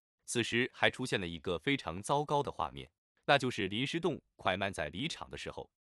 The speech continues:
还被颁奖台绊了一下，因为这个颁奖台只是用一些纸钉上去，他意外踩到了纸板，差点被绊倒，幸好他下去之后稳住了。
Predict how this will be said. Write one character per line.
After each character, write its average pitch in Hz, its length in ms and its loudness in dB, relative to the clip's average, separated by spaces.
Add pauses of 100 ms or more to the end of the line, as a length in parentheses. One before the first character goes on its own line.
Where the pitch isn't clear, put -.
还 117 180 4
被 123 160 6
颁 139 180 4
奖 78 200 -4
台 85 240 -2
绊 165 180 2
了 92 60 -8
一 67 160 -12
下， - 180 -6 (360)
因 151 140 0
为 139 140 10
这 156 120 4
个 120 100 2
颁 127 160 4
奖 82 180 -4
台 76 360 0
只 101 160 -2
是 123 100 -2
用 123 180 0
一 143 140 -4
些 143 180 2
纸 67 280 -8
钉 139 180 -4
上 90 180 -4
去， - 180 -14 (300)
他 - 160 4
意 139 200 0
外 113 200 4
踩 80 240 -2
到 92 120 0
了 67 100 -8
纸 - 180 -4
板， 67 240 -4 (320)
差 147 260 4
点 80 220 -4
被 117 160 0
绊 135 180 2
倒， 65 280 -14 (300)
幸 175 200 2
好 85 200 4
他 110 120 4
下 107 160 4
去 - 100 -8
之 101 120 -2
后 - 260 -6 (100)
稳 67 220 -4
住 107 220 -4
了。 - 120 -16